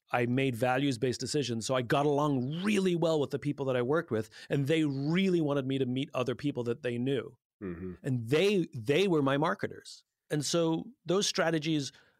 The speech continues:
Speaker 1: a little more complicated today because, um, now I'm also viewed as the entertainment, you know,
Speaker 2: Mm.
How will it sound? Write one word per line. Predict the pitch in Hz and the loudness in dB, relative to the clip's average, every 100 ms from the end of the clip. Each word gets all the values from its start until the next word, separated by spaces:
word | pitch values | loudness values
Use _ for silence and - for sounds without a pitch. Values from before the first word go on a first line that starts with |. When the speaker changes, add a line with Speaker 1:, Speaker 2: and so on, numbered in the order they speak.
| _ _ - | _ _ -12
Speaker 1:
a | 185 - 254 233 | -8 -6 -4 0
little | 226 254 | 2 4
more | 233 190 | 2 2
complicated | 165 165 160 156 147 147 135 - _ _ | 0 0 0 2 2 0 -2 -14 _ _
today | - 135 123 127 170 170 _ _ _ - | -2 2 2 2 0 -4 _ _ _ -6
because, | - 127 147 135 117 127 | -4 0 2 2 2 2
um, | 120 113 113 113 - _ _ _ - | 2 0 -2 -6 -14 _ _ _ -6
now | 135 135 139 | 0 2 2
I'm | 131 127 | 2 0
also | 135 131 135 | -2 0 -2
viewed | 117 123 123 120 - _ _ _ | 0 0 -2 -4 -12 _ _ _
as | 131 117 | -2 -2
the | 123 | 0
entertainment, | 123 123 117 135 135 180 202 - _ _ _ _ _ _ | 0 -2 -4 -2 -2 -2 -4 -12 _ _ _ _ _ _
you | 139 | 0
know, | 139 | 2
Speaker 2:
Mm. | 156 | 2